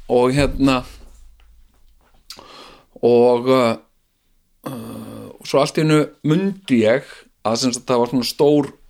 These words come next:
rós þarna í garðinum sem að hafði alltaf staðið til að færa vegna þess að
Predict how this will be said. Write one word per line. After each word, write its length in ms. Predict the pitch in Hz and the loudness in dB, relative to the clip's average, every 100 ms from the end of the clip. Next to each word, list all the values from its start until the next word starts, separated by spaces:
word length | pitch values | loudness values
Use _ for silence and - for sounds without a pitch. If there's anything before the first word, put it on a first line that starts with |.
| - | -2
rós 460 | - 131 165 196 - | 2 4 2 -2 -6
þarna 240 | 190 202 | -6 -6
í 680 | 196 - - - - - - | -8 -16 -20 -20 -20 -20 -2
garðinum 420 | 139 143 170 196 170 131 | 0 2 -2 -6 -10 -4
sem 240 | 160 160 | 0 2
að 160 | 147 139 - _ _ - | 2 0 -8 _ _ -6
hafði 160 | 147 151 | -2 0
alltaf 220 | 160 151 | 0 -2
staðið 340 | 170 175 165 | 0 0 0
til 140 | 180 170 | -2 -2
að 140 | 160 | -2
færa 480 | - 226 240 131 101 | -2 0 2 2 -2
vegna 240 | 110 123 120 | -2 -4 -4
þess 140 | 131 | -4
að 240 | 127 - | -6 -10